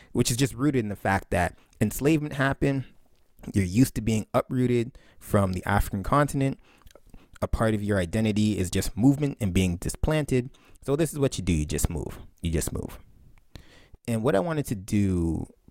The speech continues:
again, with Autonomous Bajans here, was to give life and give story to individuals taking control over their lives and making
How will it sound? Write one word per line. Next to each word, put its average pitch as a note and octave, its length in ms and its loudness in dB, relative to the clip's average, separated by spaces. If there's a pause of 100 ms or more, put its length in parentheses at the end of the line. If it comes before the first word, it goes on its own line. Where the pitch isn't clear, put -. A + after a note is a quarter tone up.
(260)
again, F#2 300 0
with F2+ 120 -2
Autonomous F#2+ 420 0
Bajans E2+ 440 -2
here, - 300 -2 (480)
was F#2 640 0
to A#2 160 2
give A2+ 400 0
life F2+ 640 -2 (280)
and G2+ 140 -2
give G2 240 4
story - 680 0
to F#2 260 4 (120)
individuals F#2+ 1040 0 (220)
taking C3 320 4
control G#2 580 0
over F2+ 280 0
their F2+ 200 2
lives C2+ 520 -4 (360)
and F#2+ 300 0
making G#2+ 460 0